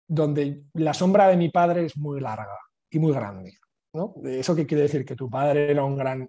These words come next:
empresario de, de, de, de esta ciudad, de la ciudad de Zaragoza, donde realmente, pues, oye, mm, comete errores y luego tiene,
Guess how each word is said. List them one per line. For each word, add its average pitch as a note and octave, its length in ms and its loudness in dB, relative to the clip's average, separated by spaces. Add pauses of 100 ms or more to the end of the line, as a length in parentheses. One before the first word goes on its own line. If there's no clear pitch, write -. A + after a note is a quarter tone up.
(500)
empresario E3 640 2
de, A#2+ 220 -6
de, A#2 300 -12
de, A#2 300 -16 (580)
de B2 180 -10
esta C3 200 -8
ciudad, F#3 440 6
de D3 180 -2
la A#2 100 -10
ciudad A#2+ 200 -12
de B2+ 60 -10
Zaragoza, F3+ 640 2
donde C#3 520 -8 (160)
realmente, B2+ 800 -8
pues, D3+ 300 -10
oye, B2 280 -12 (360)
mm, A#2+ 300 -14 (200)
comete C3+ 380 -8
errores C3 680 -6
y - 100 -18
luego B2 300 -12
tiene, A#2+ 600 -14